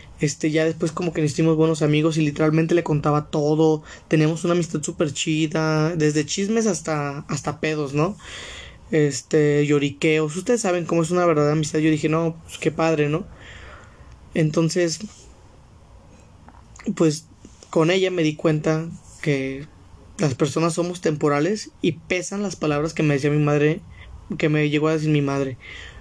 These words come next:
"Nunca confíes en nadie, incluyéndome". Entonces, uy, chucha, imagínense, escuchando eso de su propia madre, de su propia madre, pues, fue como una, un cubetazo de agua fría.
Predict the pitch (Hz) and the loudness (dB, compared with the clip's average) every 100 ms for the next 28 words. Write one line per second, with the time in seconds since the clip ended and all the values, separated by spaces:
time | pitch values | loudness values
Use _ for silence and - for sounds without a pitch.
0 | - 175 190 202 175 143 147 165 147 151 | 2 2 2 0 0 2 2 2 2 4
1 | 202 240 - - - - - - - 151 | 4 2 -2 -18 -20 -20 -20 -8 0 2
2 | 135 147 139 135 131 131 127 123 - - | 2 2 2 2 0 -2 -2 -4 -10 -16
3 | - - - 147 151 143 147 139 160 165 | -16 -10 -4 0 0 0 -2 2 4 4
4 | 156 165 160 156 143 139 131 156 160 127 | 2 -6 -4 -4 -4 -4 0 2 2 0
5 | 120 - 151 156 190 156 143 160 151 196 | -4 0 0 2 2 2 0 0 2 2
6 | 208 226 185 202 - - - - - _ | 2 2 2 0 -4 -20 -20 -20 -20 _
7 | _ _ _ - - - 165 151 147 160 | _ _ _ -20 -20 -10 -8 -4 2 2
8 | 156 208 196 180 190 190 165 - 151 165 | 4 2 2 2 2 2 0 0 0 2
9 | 156 147 147 151 147 135 135 - - - | 2 2 2 2 2 0 -6 -10 -4 0
10 | 156 175 170 - 151 165 156 151 - 151 | 2 2 0 -4 -2 2 4 2 0 0
11 | 143 | 0